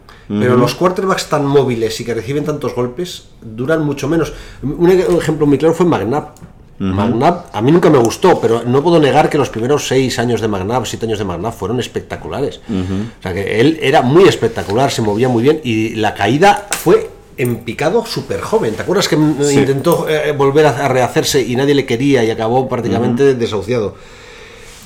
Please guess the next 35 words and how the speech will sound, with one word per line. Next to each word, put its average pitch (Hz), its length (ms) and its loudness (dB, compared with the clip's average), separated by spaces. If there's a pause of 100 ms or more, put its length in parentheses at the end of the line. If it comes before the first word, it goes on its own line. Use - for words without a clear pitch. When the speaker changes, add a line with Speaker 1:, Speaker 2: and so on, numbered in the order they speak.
(120)
Speaker 1:
¿Quién 196 280 6
tenemos 143 320 6
después? - 600 -4 (280)
Yo, 165 160 6
yo 175 280 4
ahí 190 100 6
sí 175 220 0
que 147 100 2
ya 151 220 4
puedo 135 200 6
empezar 117 320 0
a 110 120 -4
poner 107 420 0
a, 85 840 -6 (760)
a 107 260 -2
Mayfield 131 680 0
y 117 140 -2
a 104 80 0
Garoppolo. 127 360 2
Lo 120 80 4
que 131 60 0
pasa 202 180 0
es 226 80 -2
que 214 80 0
tengo 202 300 6
por 185 120 2
ahí 170 280 4 (1080)
algún 127 240 0
jugador 151 240 4
que 143 60 4
me 123 80 4
quedo 127 160 0
con 127 100 2
las 92 140 -2
ganas. - 420 -10